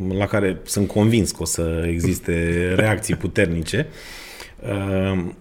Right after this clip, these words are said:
Speaker 1: o să aleg una la fel de
Speaker 2: Ia să
Speaker 1: contundentă,
Speaker 2: vedem.
Speaker 1: nu de alta, dar, uh, așa sunt eu. Îmi
Speaker 2: Da.
Speaker 1: pla-, îmi, îmi
Speaker 2: Îți
Speaker 1: place,
Speaker 2: place
Speaker 1: îmi place să mă bag
Speaker 2: să
Speaker 1: acolo
Speaker 2: intri.
Speaker 1: unde e greu.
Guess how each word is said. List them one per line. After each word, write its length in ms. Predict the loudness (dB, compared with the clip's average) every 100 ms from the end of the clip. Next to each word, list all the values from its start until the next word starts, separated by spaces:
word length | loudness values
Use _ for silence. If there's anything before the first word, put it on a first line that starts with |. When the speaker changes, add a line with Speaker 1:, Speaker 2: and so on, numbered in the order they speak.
| -18 -20 -20 -20 -20 -20 -20 -20 -20 -20 _
Speaker 1:
o 100 | 2
să 120 | 6
aleg 180 | 6 6
una 120 | 6 6
la 80 |
fel 320 | 4 4 2 0
de 200 | 0 2 6
Speaker 2:
Ia 60 |
să 60 | 6
Speaker 1:
contundentă, 380 | 6 6 6 6
Speaker 2:
vedem. 220 | 6 6
Speaker 1:
nu 80 | 6
de 100 | 4
alta, 220 | 4 2
dar, 320 | 2 2 0 -2
uh, 200 | -2 0 0
așa 180 | 2
sunt 240 | 2 2 2
eu. 100 | 4
Îmi 80 | 6
Speaker 2:
Da. 80 | 8
Speaker 1:
pla-, 240 | 6 4
îmi, 120 | 2 2
îmi 120 | 4
Speaker 2:
Îți 100 | 6
Speaker 1:
place, 240 | 6 4 2 2
Speaker 2:
place 160 | 4 6
Speaker 1:
îmi 80 | 8
place 200 | 8 8
să 140 | 6
mă 100 | 4 6
bag 120 | 8
Speaker 2:
să 60 | 10
Speaker 1:
acolo 140 | 10 8
Speaker 2:
intri. 120 | 8
Speaker 1:
unde 160 | 8 8 6
e 40 |
greu. 300 | 6 6 4